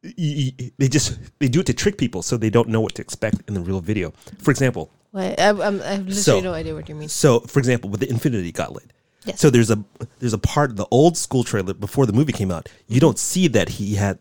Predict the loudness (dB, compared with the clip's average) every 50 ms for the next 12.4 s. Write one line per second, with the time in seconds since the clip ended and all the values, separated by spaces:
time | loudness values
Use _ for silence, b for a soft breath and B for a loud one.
0 | _ _ _ -6 -4 -4 -2 -4 -4 -4 -4 -2 -2 -4 -4 -6 -4 -2 -2 -2
1 | -2 -4 -4 -4 -2 0 0 2 2 0 0 -2 -4 -4 -6 -6 -6 -10 b b
2 | b b b _ _ -6 -4 -2 -2 0 0 -2 -2 -2 -4 -6 -6 -8 -8 -8
3 | -6 _ -2 0 0 -2 -6 -8 -10 -10 -6 -2 0 0 0 0 0 -2 -4 -6
4 | -8 -4 -2 -2 -2 -2 -4 -10 -14 _ _ _ _ _ _ _ -4 -2 0 0
5 | 0 -2 -4 _ _ _ _ _ _ _ _ -8 -8 -4 -2 2 2 2 2 2
6 | 0 -2 -4 -4 -8 -12 -14 -16 _ _ _ _ _ _ _ _ _ _ _ -4
7 | -2 0 0 2 2 2 2 6 8 8 10 10 10 8 8 6 6 6 6 4
8 | 4 2 2 2 2 2 2 0 2 4 6 8 8 8 8 8 8 8 8 8
9 | 8 8 6 6 4 4 4 4 4 2 2 2 2 4 4 4 2 2 0 0
10 | 2 4 4 4 4 2 0 -2 0 0 0 0 -2 -4 -4 -2 -2 -2 -2 -2
11 | -4 -6 -6 -2 0 0 2 2 2 2 0 0 2 4 4 4 4 4 2 2
12 | 2 2 2 2 2 0 0